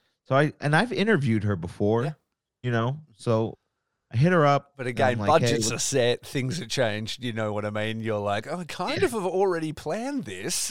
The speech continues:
Speaker 2: and I'm trying
Speaker 1: Yeah,
Speaker 2: not to blow it
Speaker 1: exactly.
Speaker 2: out like I normally do." <laughs> Like
Speaker 1: Yeah. So, uh, we talked, and, uh, just logistically speaking,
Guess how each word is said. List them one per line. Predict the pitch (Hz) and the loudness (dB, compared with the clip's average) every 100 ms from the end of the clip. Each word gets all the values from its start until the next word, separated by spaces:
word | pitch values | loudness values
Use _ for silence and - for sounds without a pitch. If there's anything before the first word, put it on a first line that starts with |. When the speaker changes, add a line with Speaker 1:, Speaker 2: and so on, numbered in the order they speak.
| - | -8
Speaker 2:
and | 110 117 120 - - | -10 -8 -8 -8 -4
I'm | 135 | -2
trying | 151 202 165 | 0 0 0
Speaker 1:
Yeah, | |
Speaker 2:
not | 156 143 | -4 -4
to | 156 | -6
blow | 113 135 131 | 0 2 2
it | 123 | 4
Speaker 1:
exactly. | |
Speaker 2:
out | 123 104 | 2 2
like | 117 127 | -2 -4
I | |
normally | 117 120 117 110 110 | -4 -4 -6 -6 -6
do." | 123 135 107 120 - | -6 -6 -6 -10 -12
<laughs> | |
Like | - - - - _ _ | -16 -16 -20 -20 _ _
Speaker 1:
Yeah. | 143 170 117 - _ _ _ _ _ _ | -2 0 -2 -4 _ _ _ _ _ _
So, | - 151 147 | 2 4 2
uh, | 117 131 127 104 | 0 0 0 -2
we | 139 | -4
talked, | 165 147 123 147 - - - _ _ _ _ _ 127 | -2 2 2 2 -4 -20 -20 _ _ _ _ _ -4
and, | 131 123 120 92 _ _ _ _ _ _ _ _ _ _ _ _ | -2 -2 -8 -14 _ _ _ _ _ _ _ _ _ _ _ _
uh, | - 98 107 - | -14 -12 -12 -8
just | 151 151 | -6 -4
logistically | 151 156 113 131 139 160 - 139 | -2 -2 0 -2 -2 -6 -4 -4
speaking, | 127 - 120 120 139 151 | -4 -6 -6 -6 -8 -8